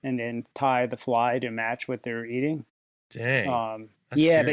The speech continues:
Speaker 2: serious.
Speaker 1: he invented the first, uh, I don't know what you call it. It's the tool that they use to thread the line through the fly. He in-, he invented a tool. Sorry about that, my dog
Speaker 2: That's all right.
Speaker 1: barking. Um, invented a tool and sold it to Orvis,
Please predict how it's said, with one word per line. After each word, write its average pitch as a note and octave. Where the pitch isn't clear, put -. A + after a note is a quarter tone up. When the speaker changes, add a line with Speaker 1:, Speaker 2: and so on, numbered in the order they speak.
Speaker 2:
serious. -
Speaker 1:
he B3
invented D3+
the B2+
first, -
uh, D#3
I D3
don't E3+
know D3
what B2+
you A#2
call B2+
it. A#2
It's -
the D3
tool F3
that C#3+
they C#3+
use C3
to C3
thread C3
the C3
line B2
through C#3+
the C3+
fly. C#3+
He D3
in-, -
he D#3
invented C#3
a A#2
tool. B2
Sorry C3
about A#2
that, A#2+
my A#2+
dog B2
Speaker 2:
That's C#3+
all G3+
right. C#3
Speaker 1:
barking. C#3
Um, C3
invented C#3+
a B2
tool C#3+
and B2+
sold C#3+
it C3
to C3
Orvis, B2+